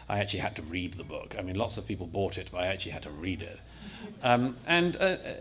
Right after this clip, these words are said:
DiAngelo is a real piece of work, 'cause she, she's white herself, of course, and she just makes assertions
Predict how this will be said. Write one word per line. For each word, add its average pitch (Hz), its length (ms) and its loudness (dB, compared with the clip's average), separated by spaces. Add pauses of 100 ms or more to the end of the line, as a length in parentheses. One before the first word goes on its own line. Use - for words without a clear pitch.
(120)
DiAngelo 190 480 6
is 127 160 4
a 131 60 4
real 135 260 6
piece 120 280 0
of 98 80 -4
work, 95 340 0
'cause 113 140 -6
she, - 320 0
she's 151 220 4
white 190 220 2
herself, 98 420 0
of - 100 -16
course, - 420 -6
and 143 200 2
she - 160 0
just - 240 0
makes 156 320 4
assertions - 1080 0